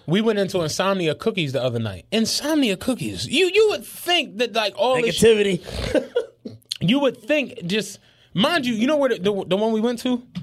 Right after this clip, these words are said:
Speaker 1: The new joint on Broad and, uh, Washington. You know they built a whole condo
Speaker 2: Yeah, yeah,
Speaker 1: right
Speaker 2: yeah.
Speaker 1: there. It's like a fucking Starbucks, a Target, a pet store.
Speaker 2: A, a supermarket over there.
Speaker 1: Super, the Sprouts Farmers
Speaker 2: Yeah.
Speaker 1: Market, a, a,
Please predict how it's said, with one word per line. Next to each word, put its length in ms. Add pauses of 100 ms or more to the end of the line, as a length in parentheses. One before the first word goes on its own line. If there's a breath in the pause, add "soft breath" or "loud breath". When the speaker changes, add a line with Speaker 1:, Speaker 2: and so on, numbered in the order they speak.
(400 loud breath)
Speaker 1:
The 120
new 260
joint 360
on 200
Broad 440
and, 180
uh, 580
Washington. 600
You 120
know 100
they 100
built 300
a 60
whole 220
condo 400
Speaker 2:
Yeah, 60
yeah, 80
Speaker 1:
right 80
Speaker 2:
yeah. 180
Speaker 1:
there. 140 (260 loud breath)
It's 200
like 240
a 80
fucking 360
Starbucks, 800
a 60
Target, 640
a 160
pet 300
store. 640
Speaker 2:
A, 40 (180)
a 60
supermarket 680
over 200
there. 180
Speaker 1:
Super, 220
the 140
Sprouts 500
Farmers 360
Speaker 2:
Yeah. 60
Speaker 1:
Market, 680
a, 140
a, 540